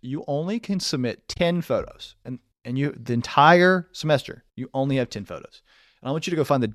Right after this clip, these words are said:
best ten photos that you can make." And they went off and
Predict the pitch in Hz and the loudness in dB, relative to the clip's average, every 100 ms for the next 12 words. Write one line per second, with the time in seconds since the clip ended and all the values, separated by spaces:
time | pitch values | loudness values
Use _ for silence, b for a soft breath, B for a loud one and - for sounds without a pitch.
0 | - 135 143 - 151 123 120 107 76 - | 6 6 6 2 2 2 2 0 -2 -6
1 | - - - - 101 101 - - _ _ | -10 -12 -14 -6 -4 -4 -6 -18 _ _
2 | _ - 120 127 117 113 110 98 | _ -4 0 2 4 4 4 -2